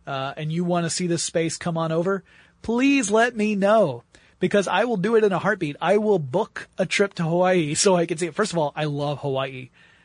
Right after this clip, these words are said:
uh, and I would love to go back again. And second of all, I think it would be the experience of a lifetime, even just to walk around this habitat and see the condition of the space and how,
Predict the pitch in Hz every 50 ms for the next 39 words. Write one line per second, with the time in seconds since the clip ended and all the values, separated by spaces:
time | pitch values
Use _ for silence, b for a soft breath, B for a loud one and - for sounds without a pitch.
0 | b b b _ _ _ _ _ - 160 151 151 147 151 - 151 151 143 143 -
1 | 151 143 143 139 143 143 135 127 139 151 135 131 147 143 143 - 135 123 127 120
2 | 117 b b b b b b b - 151 151 - 220 202 202 180 160 147 143 135
3 | 123 _ _ _ _ _ _ _ _ _ - 170 160 - 202 180 175 156 151 156
4 | 147 147 151 143 - _ _ _ - 165 151 143 - - - 175 160 151 147 -
5 | 135 127 123 131 127 127 117 - - 127 123 127 131 - _ _ _ _ _ -
6 | 170 180 160 160 151 151 151 - - 147 143 139 131 127 - 143 131 135 131 135
7 | 135 135 127 - - - 131 127 123 131 - - 127 117 117 - - 160 135 127
8 | 127 - - 151 139 139 135 131 131 b b b b b b b - 147 - 156
9 | 151 147 143 - - 156 143 131 131 131 - 147 139 135 131 127 123 - b b
10 | b b b b - 151 135 - - - 160 143 135 131 - - - 143 135 131
11 | - - 156 156 147 143 139 135 131 127